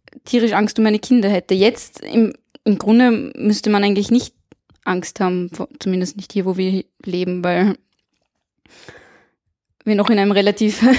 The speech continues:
<laughs> sicheren Land leben, aber, äh, ich weiß nicht, <laughs> vielleicht, vielleicht ist es auch gepaart mit diesen Ängsten, die man generell als junger Mensch hat. <laughs> So, hm, wie geht's weiter? Und in, in Wahrheit,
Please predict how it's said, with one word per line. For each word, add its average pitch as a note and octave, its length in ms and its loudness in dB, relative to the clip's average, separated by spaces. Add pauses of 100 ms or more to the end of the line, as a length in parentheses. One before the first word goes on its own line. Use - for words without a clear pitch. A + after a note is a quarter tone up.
(120)
<laughs> - 220 -18
sicheren A3 440 0
Land G3 300 0
leben, G3+ 240 0
aber, G3 320 0 (920)
äh, F#3 400 -6 (3750)
ich - 140 -12
weiß - 220 -10
nicht, G3 200 -8
<laughs> - 60 -18
vielleicht, B3 280 2
vielleicht C4 380 2
ist - 80 -6
es A3+ 120 2
auch C4+ 120 0
gepaart A3 440 0
mit G#3 100 -2
diesen A3+ 260 2
Ängsten, A3+ 440 0
die A3 100 0
man A3 180 2
generell G#3 340 0
als G#3+ 140 0
junger A3+ 220 2
Mensch G#3+ 320 0
hat. A3 280 0 (180)
<laughs> A#3+ 220 0 (460)
So, A3+ 180 2
hm, A#3+ 340 4
wie A#3 100 0
geht's A3 220 -6
weiter? A3 500 2
Und G#3+ 360 -2
in, G#3 260 -2
in G#3 160 0
Wahrheit, G#3+ 440 0